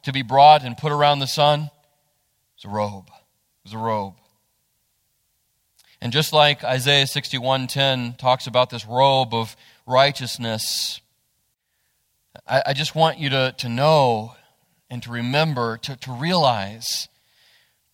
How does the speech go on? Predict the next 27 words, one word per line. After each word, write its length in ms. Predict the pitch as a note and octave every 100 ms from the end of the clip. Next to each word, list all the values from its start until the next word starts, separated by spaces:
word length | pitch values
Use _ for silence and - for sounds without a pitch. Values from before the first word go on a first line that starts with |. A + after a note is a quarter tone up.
| -
that 160 | E3
we 240 | C3+ G3 G3
too, 480 | - G#3+ F#3+ D3 C#3+
if 200 | D#3+ -
we're 160 | E3+ F#3
in 160 | F3
Christ, 600 | D#3+ E3+ F3+ G#3 - - -
we 320 | C#3+ F3 E3 D3+
too 220 | F3 D#3+
have 160 | C#3+
received 400 | C#3 C3 D3+ C#3
a 40 | C3
robe 380 | B2+ C#3 C3+ B2
of 120 | A2+
righteousness. 840 | A#2 A2+ G2 - F#2+ - - - _ _ _ _ - -
And 120 | C#3+ D#3
the 80 |
robe 440 | D3 E3 G#3 A3 F3+
of 120 | D#3+
righteousness 680 | F#3 G3+ - F3+ E3 D#3 -
that 200 | D3+ - - -
our 160 | E3 F3+
Heavenly 440 | F#3 G3 F#3 E3
Father 600 | - F#3+ G#3+ D#3+ C#3+ C#3 - -
puts 300 | - G3 -
around 360 | F3 E3 D#3+ D#3
us 380 | F#3+ E3+ D#3+